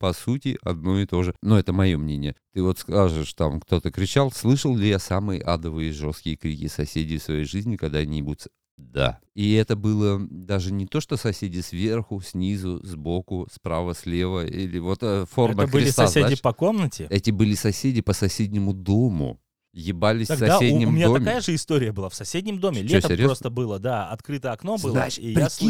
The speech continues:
Speaker 2: слышал.
Speaker 1: как они ебались. Ты живешь от меня метров в семиста.
Speaker 2: Это была хорошая, качественная ебля, потому что после хорошей ебли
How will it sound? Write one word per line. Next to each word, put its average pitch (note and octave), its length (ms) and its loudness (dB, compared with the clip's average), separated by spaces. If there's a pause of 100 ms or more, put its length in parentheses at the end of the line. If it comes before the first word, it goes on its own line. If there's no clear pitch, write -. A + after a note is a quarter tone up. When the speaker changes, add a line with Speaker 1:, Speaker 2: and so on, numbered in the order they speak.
Speaker 2:
слышал. F#2 200 -8
Speaker 1:
как D3 260 -4
они D#3 200 2
ебались. C3 720 2 (240)
Ты A#2+ 140 6
живешь B2+ 340 4
от A#2+ 160 2
меня A2 300 2
метров B2 380 2
в - 60 -16
семиста. A#2 760 -2 (140)
Speaker 2:
Это D#3+ 240 -2
была D3+ 200 4
хорошая, C3+ 440 0
качественная G2+ 540 -6
ебля, A#2 340 -6
потому G#2 260 -6
что - 140 -6
после A2+ 260 -4
хорошей A2+ 420 -6
ебли G#2+ 400 -6